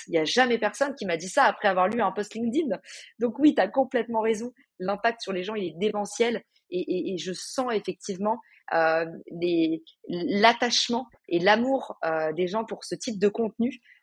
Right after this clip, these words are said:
euh, qui est beaucoup plus profond que sur, euh, sur d'autres, euh, médiums. Euh, ça oui, euh, ça oui, clairement. Sur la partie fédérer une communauté,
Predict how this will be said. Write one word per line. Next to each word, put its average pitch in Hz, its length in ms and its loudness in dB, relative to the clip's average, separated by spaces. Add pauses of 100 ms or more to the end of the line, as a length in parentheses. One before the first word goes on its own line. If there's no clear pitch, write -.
(120)
euh, 165 160 4
qui - 160 -6
est 160 60 -6
beaucoup 240 280 -2
plus 262 220 -6
profond 262 500 0 (240)
que 202 120 0
sur, 190 240 -2
euh, 175 200 4
sur 175 220 -6
d'autres, 214 300 -4
euh, 185 160 4
médiums. 196 340 0
Euh, 151 140 0
ça 202 180 4
oui, 214 220 -2 (400)
euh, 170 100 -4
ça 202 180 4
oui, 240 140 2
clairement. 185 380 -2 (240)
Sur 226 140 0
la 220 100 6
partie 220 260 0
fédérer 254 360 0
une 247 120 -4
communauté, 226 640 -4